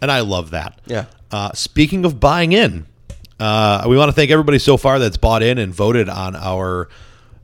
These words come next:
Speaker 1: greatest fictional athlete polling.
Speaker 2: Stop the
Speaker 1: Um,
Speaker 2: vote.
Speaker 1: we are not stopping the vote. We are gonna, we are gonna keep moving forward.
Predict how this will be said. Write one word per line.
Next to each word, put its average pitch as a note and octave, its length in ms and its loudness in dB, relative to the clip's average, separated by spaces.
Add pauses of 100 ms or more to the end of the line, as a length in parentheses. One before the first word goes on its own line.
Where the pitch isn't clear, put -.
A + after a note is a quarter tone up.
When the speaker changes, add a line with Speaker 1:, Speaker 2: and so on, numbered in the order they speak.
(280)
Speaker 1:
greatest B2+ 380 0
fictional B2 460 -2
athlete A2 480 -2
polling. A2 420 2 (160)
Speaker 2:
Stop G2+ 320 0
the A2 60 0
Speaker 1:
Um, - 20 -8
Speaker 2:
vote. G#2 260 0 (920)
Speaker 1:
we G#2+ 140 0
are G#2 100 2
not G#2 180 0
stopping E2+ 300 -4
the E2+ 80 -6
vote. E2+ 320 -2
We G#2+ 140 2
are A2 60 4
gonna, G#2+ 180 2
we A2 160 0
are A#2 60 2
gonna G#2 140 -4
keep A2 380 -6
moving G2+ 360 -2
forward. F2 520 -6